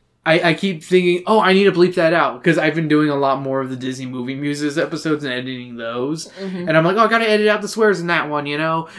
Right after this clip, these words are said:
Speaker 1: And, uh, I keep listening to these episodes, and I'm like, "Oh my god, I have to edit out the swear word." I'm like, "Oh, no, I don't. This is Drunken Book Club."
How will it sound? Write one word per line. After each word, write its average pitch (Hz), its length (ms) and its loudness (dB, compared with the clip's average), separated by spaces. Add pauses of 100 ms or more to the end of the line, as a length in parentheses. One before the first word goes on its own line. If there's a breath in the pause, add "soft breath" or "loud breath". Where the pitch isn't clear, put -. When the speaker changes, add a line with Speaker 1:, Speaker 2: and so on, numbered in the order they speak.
(160 loud breath)
Speaker 1:
And, 147 400 0
uh, 151 340 4
I 165 80 0
keep 214 400 -2
listening 190 320 4
to 170 60 0
these 147 260 0
episodes, 175 300 -2
and 180 80 0
I'm 202 40 -2
like, 202 140 -2
"Oh 240 100 4
my 214 100 4
god, 185 140 2
I 156 60 2
have 180 140 0
to 190 120 0
edit 185 160 4
out 202 140 2
the 175 80 0
swear 202 320 2
word." 139 160 2
I'm 214 100 4
like, 262 160 -2
"Oh, 208 140 2
no, 190 180 2
I 175 40 4
don't. 156 180 2
This 151 120 -4
is 170 40 -12
Drunken 175 220 -4
Book 180 120 -4
Club." 120 220 -10